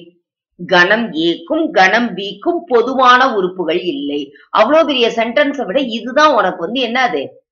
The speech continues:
Easy. இத பாருங்க, இந்த வரியை அப்படியே எழுதிக்கலாம். A மற்றும் B என்ற இரு கணங்களுக்கு பொதுவான உறுப்புகள் இல்லை, எனவே இவை வெட்டா கணங்கள் ஆகும் அப்படின்னு இந்த, இதுல இருந்து இது வரைக்கும்.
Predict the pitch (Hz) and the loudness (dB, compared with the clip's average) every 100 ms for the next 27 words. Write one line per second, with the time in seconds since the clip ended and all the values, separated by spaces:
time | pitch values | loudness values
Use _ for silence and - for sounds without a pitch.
0 | _ _ _ _ _ _ _ - 285 330 | _ _ _ _ _ _ _ 0 2 2
1 | - 185 170 180 185 180 208 233 240 240 | 2 -4 -2 2 2 2 0 0 2 2
2 | 285 254 196 226 208 170 143 139 139 180 | 4 2 2 2 2 2 0 -4 0 0
3 | 233 240 196 208 269 208 220 240 226 185 | 2 2 0 -2 -4 -4 -4 -2 -2 0
4 | 185 180 208 202 175 175 196 330 - 208 | 0 2 0 0 0 0 -2 -2 -2 0
5 | 208 214 220 247 208 170 170 185 247 170 | 2 4 4 4 0 -2 -4 -4 -4 -4
6 | 143 135 139 143 123 92 _ _ _ 302 | -6 -6 -4 -4 -6 -12 _ _ _ 0
7 | 339 330 269 294 240 226 208 143 - 180 | 4 4 4 2 2 0 2 0 2 2
8 | 175 156 143 156 131 127 156 - 170 269 | 2 -2 0 0 0 -2 -6 -6 -4 -6
9 | - 190 180 185 - 185 196 196 190 247 | -6 -6 -6 -8 -14 -10 -4 -2 0 -2
10 | 277 175 151 147 - | -2 0 0 -2 -6